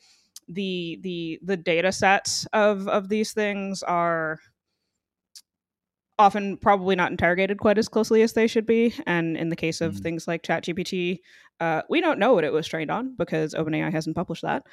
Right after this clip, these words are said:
Speaker 1: So, um, it's, it's, everything in a lot of ways comes down to the data. And there are certainly, you know,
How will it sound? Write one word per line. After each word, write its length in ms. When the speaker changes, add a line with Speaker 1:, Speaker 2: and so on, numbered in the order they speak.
Speaker 1:
So, 600
um, 520
it's, 280
it's, 540
everything 920
in 100
a 60
lot 180
of 60
ways 220
comes 280
down 380
to 520
the 80
data. 240
And 180
there 160
are 40
certainly, 640
you 120
know, 220